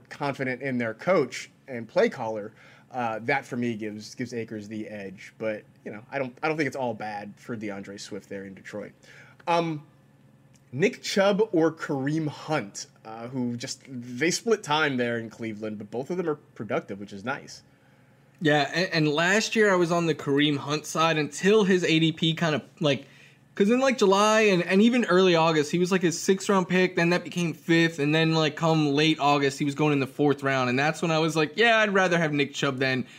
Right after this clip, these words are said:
Speaker 2: if they're only separated by two rounds." But in a vacuum, I'm gonna go with Nick Chubb, and I even think i-, if Kareem Hunt's, like, a fifth or a sixth round pick next year, I will still go with Nick Chubb.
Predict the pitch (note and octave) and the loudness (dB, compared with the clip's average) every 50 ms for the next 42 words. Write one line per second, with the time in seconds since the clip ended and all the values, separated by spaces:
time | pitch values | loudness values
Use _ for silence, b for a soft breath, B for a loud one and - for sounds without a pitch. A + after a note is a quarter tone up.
0 | B B E3 D#3+ E3 D#3 D#3 D3+ D#3 D3+ C#3+ D3 - D#3 C#3 C3+ C#3+ C#3+ C#3 C3+ | B B -2 0 2 2 4 4 4 2 2 0 0 -2 -2 0 2 2 2 2
1 | C3 C3 B2+ B2+ - - D3 C#3+ C3 B2+ B2+ B2 B2 B2 B2 A#2+ A#2 - - D3 | 2 0 -2 -2 -4 -4 -2 0 0 2 2 2 0 0 -2 -4 -4 -4 -2 0
2 | C#3 B2+ - B B B B B B F#3+ G#3 A#3 G3+ F3+ F3 F3 E3+ E3+ F3+ E3+ | 0 0 -2 B B B B B B 2 4 4 4 4 4 2 2 4 4 4
3 | E3 D#3+ - D3+ D3+ C#3+ C#3 D3 D3 D3 C#3 D3 C#3+ C#3+ C#3 B2+ C#3 C3+ C3 - | 4 4 2 2 2 2 2 2 2 2 4 4 4 4 4 4 2 0 -2 -2
4 | - - C3+ C3+ C3 C#3 D3+ E3 F#3+ A3 A3 A#3 A3 A3 G#3+ G3+ G3 - - - | -2 -2 0 0 0 0 2 2 2 2 2 0 0 2 2 2 2 0 -6 -20
5 | b b b b b b b _ _ - F3+ G3 G3+ F3+ F#3 E3+ - - F3+ F3 | b b b b b b b _ _ 0 2 2 4 2 0 0 2 4 4 4
6 | E3+ E3+ E3+ E3+ E3 F3+ D#3+ D3+ C#3+ D3 - E3 D#3+ - D#3 C#3+ C#3 - - D#3+ | 4 4 2 0 0 0 0 0 0 0 0 -2 0 2 2 0 0 0 -4 -6
7 | C#3+ - - D3 C#3 B2+ - D#3+ D3+ C#3+ - D3 C#3+ C#3 - - - C#3+ C#3+ C#3 | -4 -2 -2 -2 -2 -2 -2 -2 -4 -2 -2 -2 -2 -2 -4 -2 0 0 2 2
8 | - - - C3+ D3+ D3+ E3 D#3+ D#3+ - F3+ E3+ D#3+ D#3 D3 C#3+ C#3 A2+ B2+ C3+ | 0 0 -2 -2 -2 0 -2 -4 -2 -2 0 0 2 2 2 2 2 2 0 -2
9 | B2+ - - - C#3 C3 C3 B2+ B2+ | -2 -2 -2 -2 0 0 0 0 -2